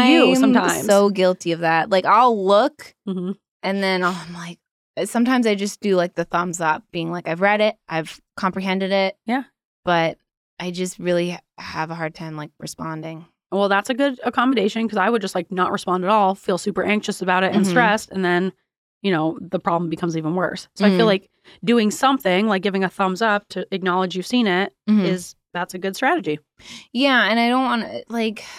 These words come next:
Speaker 2: like, I feel bad, like, especially if it's someone who texts like you where you, like,
Speaker 1: <laughs>
Speaker 2: write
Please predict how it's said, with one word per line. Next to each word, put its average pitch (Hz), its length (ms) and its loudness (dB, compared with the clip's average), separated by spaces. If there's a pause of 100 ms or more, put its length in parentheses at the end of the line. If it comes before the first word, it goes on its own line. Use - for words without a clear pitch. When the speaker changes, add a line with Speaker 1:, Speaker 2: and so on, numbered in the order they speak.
(280)
Speaker 2:
like, 208 160 -2
I 214 40 0
feel 247 180 0
bad, 185 580 0
like, 170 260 -2
especially 202 460 -2
if 185 120 -4
it's - 380 -6 (720)
someone 202 240 2
who 202 80 2
texts 180 420 -6
like 175 220 -4
you 185 160 -2
where 170 100 0
you, 165 180 -4
like, 165 340 -2
Speaker 1:
<laughs> - 0 -
Speaker 2:
write 160 420 0